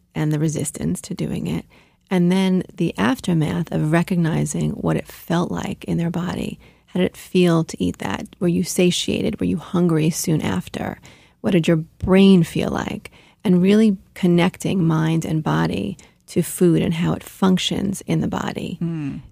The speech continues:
Speaker 1: And it was amazing. It was amazing to watch.
Speaker 2: Now, one of the things,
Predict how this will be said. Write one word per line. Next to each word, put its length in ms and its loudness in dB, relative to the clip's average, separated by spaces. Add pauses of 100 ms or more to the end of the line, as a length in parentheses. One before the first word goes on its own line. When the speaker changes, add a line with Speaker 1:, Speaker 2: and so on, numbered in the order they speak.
(100)
Speaker 1:
And 200 4
it 60 2
was 100 2
amazing. 720 0
It 60 -14
was 100 -4
amazing 340 4
to 120 2
watch. 760 0 (800)
Speaker 2:
Now, 120 4
one 220 2
of 80 -2
the 80 -2
things, 420 -2